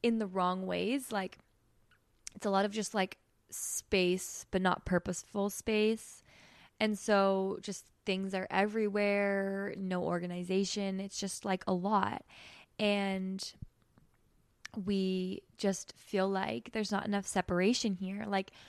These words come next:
we can't have our bedroom that is, like,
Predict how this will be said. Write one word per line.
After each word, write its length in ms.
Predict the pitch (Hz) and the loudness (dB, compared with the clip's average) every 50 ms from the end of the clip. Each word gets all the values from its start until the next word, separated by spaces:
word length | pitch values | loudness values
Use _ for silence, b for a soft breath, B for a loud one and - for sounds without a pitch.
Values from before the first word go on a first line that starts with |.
| B B B B B B B | B B B B B B B
we 120 | - 226 214 | -4 -4 -2
can't 260 | - 240 233 226 196 | 0 0 0 0 2
have 180 | 196 202 196 | 0 2 2
our 100 | 196 190 | 4 2
bedroom 680 | 180 185 196 240 220 220 214 202 196 196 196 196 208 - _ _ _ _ _ - 190 175 | 4 4 4 4 4 2 2 2 2 0 -2 -4 -6 -10 _ _ _ _ _ -18 -6 0
that 300 | 208 202 185 185 190 - - _ _ _ _ - | 4 4 4 4 4 0 -4 _ _ _ _ 0
is, 480 | 196 190 190 175 170 - - - - - _ _ _ _ _ _ _ _ _ _ _ _ - | 2 2 2 0 -2 -10 -14 -16 -16 -18 _ _ _ _ _ _ _ _ _ _ _ _ -4
like, 300 | 196 196 190 202 - | -2 -2 -2 -2 -6